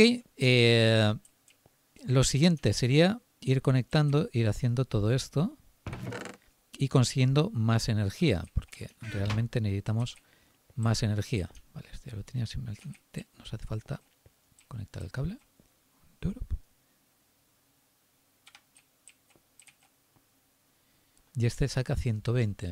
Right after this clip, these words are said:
R F por tick. Ya os, ya os digo, no sé si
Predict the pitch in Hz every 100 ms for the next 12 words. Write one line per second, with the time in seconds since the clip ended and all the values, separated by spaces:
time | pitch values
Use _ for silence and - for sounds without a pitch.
0 | - 101 95 110 107 95 - 101 - _
1 | _ - - _ 135 156 - 143 131 135
2 | 120 117 - 143 156